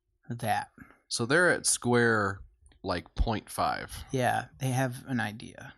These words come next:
Speaker 2: They have an idea.
Speaker 1: Uh, they have, like, a logo. Uh, they have, like, a name, C V R N U S A, the Cannabis Virtual Reality Network, uh, United States of America.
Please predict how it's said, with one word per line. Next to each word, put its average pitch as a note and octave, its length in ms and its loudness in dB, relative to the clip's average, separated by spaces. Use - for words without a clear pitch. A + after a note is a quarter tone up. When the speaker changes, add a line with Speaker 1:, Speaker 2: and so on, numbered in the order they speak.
Speaker 2:
They G2+ 60 -8
have G2 100 -10
an F2 60 -10
idea. D#2+ 360 -10
Speaker 1:
Uh, A#2 180 -2
they A#2 100 -6
have, A#2+ 180 -4
like, A2+ 160 -6
a G#2+ 40 -10
logo. E3+ 640 -4
Uh, A2+ 200 -6
they A#2 80 -8
have, A#2+ 180 -6
like, A2+ 140 -6
a A2+ 40 -6
name, C#3 520 -4
C - 280 -4
V C#3 180 0
R B2+ 180 6
N C3 200 0
U B2 180 -2
S - 180 -6
A, C3+ 260 -4
the - 100 -20
Cannabis A#2+ 540 -4
Virtual A#2+ 460 -6
Reality G#2 420 -6
Network, C3 400 -6
uh, A2 200 -6
United A#2+ 480 -4
States D#3+ 340 -4
of C#3+ 60 -12
America. D3 580 -12